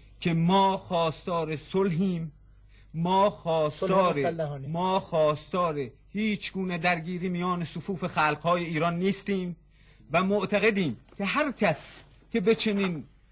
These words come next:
Speaker 1: درگیری‌های دامن بزنه، عامل امپریالیسم و در درجهٔ اول آمپ-، عامل امپریالیسم امریکاست. ما می‌خوایم همهٔ سلاح‌ها به طرف دشمن اصلی یعنی امپریالیسم امریکا و همهٔ قلم‌ها به طرف دشمن اصلی یعنی امپریالیسم امریکا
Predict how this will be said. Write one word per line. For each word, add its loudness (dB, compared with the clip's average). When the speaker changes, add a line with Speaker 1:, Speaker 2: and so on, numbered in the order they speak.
Speaker 1:
درگیری‌های 2
دامن -2
بزنه، -2
عامل 2
امپریالیسم -2
و -2
در -6
درجهٔ -6
اول -4
آمپ-، -10
عامل -2
امپریالیسم -4
امریکاست. -4
ما 2
می‌خوایم -2
همهٔ 2
سلاح‌ها 0
به 6
طرف 0
دشمن 0
اصلی 0
یعنی 0
امپریالیسم -2
امریکا -2
و 0
همهٔ 0
قلم‌ها 0
به -6
طرف -10
دشمن -4
اصلی -8
یعنی -4
امپریالیسم -6
امریکا -2